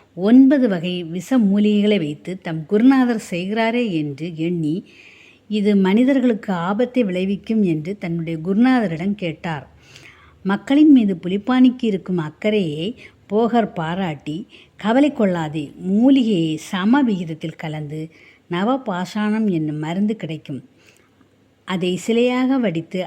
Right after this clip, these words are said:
அதற்கு அபிஷேகம் செய்த பொருட்களை சாப்பிட்டால் நோய் குணமாகும்" என்று கூறினார். மூலிகை வைத்தியத்தில் திறமையாக இருந்த புலிப்பாணி சித்தர்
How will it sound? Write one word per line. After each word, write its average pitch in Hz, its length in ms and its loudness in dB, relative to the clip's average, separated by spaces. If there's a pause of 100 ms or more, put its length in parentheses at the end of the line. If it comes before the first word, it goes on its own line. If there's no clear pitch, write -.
(120)
அதற்கு 233 460 -4
அபிஷேகம் 226 680 0
செய்த 165 380 -6
பொருட்களை 220 540 -6
சாப்பிட்டால் 160 580 -8 (460)
நோய் 254 360 2
குணமாகும்" 208 600 0
என்று 156 320 -4
கூறினார். 151 520 -10 (640)
மூலிகை 262 440 4
வைத்தியத்தில் 165 600 -6
திறமையாக 202 500 0
இருந்த 165 280 -4
புலிப்பாணி 165 580 -6
சித்தர் 165 440 -10